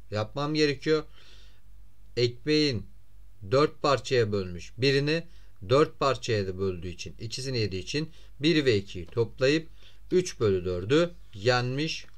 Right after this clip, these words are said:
olacaktır. Bir kesirin payı ve paydası aynı sayıyla çarpıldığında, kesir genişletildiğinde ya da aynı sayıya bölündüğünde, kesir sadeleştirildiğinde bu kesre denk kesir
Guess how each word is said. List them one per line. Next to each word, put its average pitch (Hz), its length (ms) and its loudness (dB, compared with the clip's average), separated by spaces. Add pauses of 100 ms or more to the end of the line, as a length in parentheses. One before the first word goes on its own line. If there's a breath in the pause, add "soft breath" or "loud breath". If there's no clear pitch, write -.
olacaktır. 92 720 -4 (1500 soft breath)
Bir 185 260 6
kesirin 156 480 4
payı 160 360 2
ve 156 160 4
paydası 135 440 0
aynı 147 300 -2
sayıyla 127 380 2
çarpıldığında, 98 880 -2 (280 soft breath)
kesir 147 320 -2
genişletildiğinde 147 1000 0 (240 soft breath)
ya 139 180 6
da - 120 0
aynı 165 300 2
sayıya 110 420 4
bölündüğünde, 92 640 0
kesir 104 300 -2
sadeleştirildiğinde 147 1000 2 (300 soft breath)
bu 180 140 2
kesre 104 420 0
denk 156 280 0
kesir 117 300 0